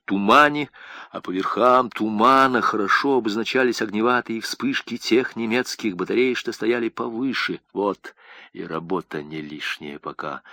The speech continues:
Лист бумаги на планшетку, поставить по компасу, отметиться по мельнице, а как раз с этого места длинной изогнутого окопа вся видна на прозор, и изнутри чертить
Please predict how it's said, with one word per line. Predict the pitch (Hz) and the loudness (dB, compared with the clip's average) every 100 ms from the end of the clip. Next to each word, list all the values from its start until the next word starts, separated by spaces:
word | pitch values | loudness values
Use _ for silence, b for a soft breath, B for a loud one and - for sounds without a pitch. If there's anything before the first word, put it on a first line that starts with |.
| B B - | B B -8
Лист | 92 95 80 - | -2 -2 -4 -12
бумаги | 82 87 87 90 87 | -4 -4 0 -2 0
на | 87 90 | -6 -6
планшетку, | 87 87 - 104 - - - _ _ _ - | -8 -6 -4 -4 -6 -12 -14 _ _ _ -6
поставить | 92 - - 107 98 92 - | -6 -4 -4 0 0 -2 -2
по | 92 | -4
компасу, | - 113 107 110 - 113 | 0 -4 -2 -4 2 2
отметиться | 98 104 113 87 - | 2 -2 -4 -4 -6
по | 95 | -2
мельнице, | 104 117 117 113 - | 2 2 2 0 0
а | 95 | 0
как | 104 - | 0 -6
раз | 104 98 | -6 -4
с | - | -4
этого | 101 92 98 | -6 -6 -6
места | 104 104 95 - | -4 -4 -6 -10
длинной | 87 92 120 117 117 110 110 113 | -6 -2 -2 -2 -4 -4 0 0
изогнутого | 95 120 107 107 110 107 | 0 0 -2 -4 0 -2
окопа | - 117 104 | 0 -4 -4
вся | - - 113 107 | -6 -6 -4 -2
видна | 101 95 110 | -4 -2 -4
на | 107 | -2
прозор, | 98 98 92 117 113 98 | -4 -4 0 0 2 0
и | 95 104 | 0 0
изнутри | 101 92 117 98 123 139 131 120 107 | -2 -4 -6 -4 -2 -2 0 -2 -2
чертить | - 120 - 151 160 151 117 - | -2 -4 -4 -6 -4 -6 -6 -10